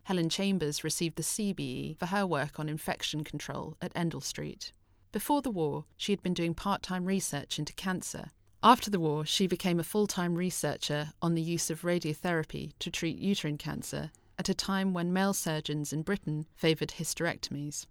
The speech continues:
She was instrumental in founding another hospital run by women,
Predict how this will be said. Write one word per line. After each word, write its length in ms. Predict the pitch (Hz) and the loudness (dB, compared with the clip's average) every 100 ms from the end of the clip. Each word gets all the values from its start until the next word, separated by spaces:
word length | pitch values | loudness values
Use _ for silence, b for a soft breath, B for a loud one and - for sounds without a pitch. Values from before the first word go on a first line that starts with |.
| - | -8
She 140 | - | 2
was 120 | 190 165 | 2 6
instrumental 760 | 226 214 254 226 208 147 151 - | 4 4 2 2 2 0 -2 0
in 100 | 180 | 0
founding 420 | 170 170 160 151 | 2 2 2 0
another 300 | 151 165 175 | 0 0 2
hospital 480 | 175 160 - - 147 | 0 -2 -4 -6 -4
run 180 | 151 147 | -2 -4
by 160 | 143 143 | -2 -4
women, 400 | 131 147 151 | -4 -4 -6